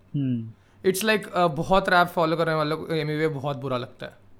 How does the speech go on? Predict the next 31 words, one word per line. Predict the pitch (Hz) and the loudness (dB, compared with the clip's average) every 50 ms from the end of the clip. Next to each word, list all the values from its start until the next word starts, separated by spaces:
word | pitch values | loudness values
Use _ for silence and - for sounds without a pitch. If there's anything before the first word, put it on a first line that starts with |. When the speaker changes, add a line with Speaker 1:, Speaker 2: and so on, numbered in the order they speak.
| - - - - - - - - - - - - _ - - - _ _ - | -10 -10 -10 -10 -12 -20 -20 -20 -20 -20 -20 -20 _ -20 -20 -20 _ _ -6
Speaker 1:
Yeah, | 147 139 127 120 | -2 -2 0 0
Speaker 2:
But | 156 170 | 0 0
Speaker 1:
maybe। | 143 123 - 170 | 0 0 2 4
Speaker 2:
normally | 170 170 175 175 180 185 190 190 185 175 - | 6 6 6 6 4 2 2 0 0 0 -2
एमिवे | 185 180 175 175 180 180 175 | -2 0 2 2 2 2 2
is | 170 | 2
not | 190 202 196 | 2 2 0
that | 170 139 123 123 | 0 0 -4 -6
bad, | 123 120 127 127 135 135 | -6 -8 -10 -10 -10 -10
जितना | 131 127 156 - 147 147 | -8 -8 -8 -6 -6 -6
वो | 143 139 139 | -6 -6 -6
लोग | 139 131 127 | -6 -6 -6
बोलते | 139 135 123 120 - 135 | -6 -6 -8 -8 -10 -16
हैं। | - - - - - - - 254 | -18 -18 -16 -18 -16 -6 -2 0
Speaker 1:
No, | 294 | 2
no, | 349 311 | 4 4
एमिवे | 147 135 147 175 233 277 294 | 4 4 4 4 2 2 2
is | 240 | 2
not | 143 135 135 135 | 2 2 0 0
bad। | 127 123 120 127 123 117 - _ _ - 160 147 147 | 0 0 0 0 -2 -6 -12 _ _ -16 -12 -8 -4
Speaker 2:
Yeah, | 143 139 | -4 -4
that's | 139 151 139 - | -4 -6 -10 -12
what। | 131 - - - - - - - - - _ _ _ _ _ - _ _ - - | -14 -16 -18 -20 -20 -20 -20 -20 -20 -20 _ _ _ _ _ -20 _ _ -8 -2
Speaker 1:
Anyway, | 147 139 170 196 | 0 2 4 6
Speaker 2:
मैं | 233 233 | 6 6
Speaker 1:
it's | 185 | 6
Speaker 2:
बस | 214 | 6
Speaker 1:
corny, | 165 127 123 143 143 120 | 6 6 4 2 -2 -4
Speaker 2:
सम-, | - - 165 | -2 0 0
Speaker 1:
that's | - 120 - - | 0 0 -2 -4
it. | 127 123 - - - | -10 -10 -8 -10 -10